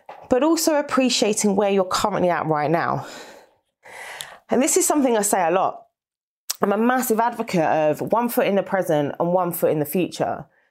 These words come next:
So being grateful for everything that you have right now and using your time wisely to want to achieve more and taking action on those things that you've been holding back on. Let's give me some examples.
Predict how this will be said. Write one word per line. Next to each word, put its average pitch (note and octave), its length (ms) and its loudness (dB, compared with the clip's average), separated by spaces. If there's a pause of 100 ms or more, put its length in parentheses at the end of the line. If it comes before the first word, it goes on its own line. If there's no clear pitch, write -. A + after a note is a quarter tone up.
(160)
So G#3 120 0
being B3 300 0
grateful A3+ 560 0
for F3+ 180 0
everything F3+ 440 0
that E3 100 0
you E3 140 0
have E3 320 -2
right D#3+ 200 0
now D3 440 -2 (400)
and E3 240 0
using F#3+ 400 2
your E3+ 120 2
time E3+ 360 0
wisely F3+ 800 0 (380)
to A3+ 540 2
want A3+ 360 0 (140)
to G#3+ 200 2
achieve F3 420 0
more D#3 340 0
and F#3 140 0
taking E4 420 -2
action D4+ 440 -2
on A#3+ 160 2
those F#3+ 260 0
things E3+ 360 0
that F3+ 80 0
you've F#3 280 2
been F#3+ 160 0
holding E3+ 440 0
back D3+ 280 -4
on. B2+ 360 -4 (500)
Let's - 100 -20
give F4+ 140 2
me F#4+ 100 2
some F4+ 180 0
examples. B3 800 0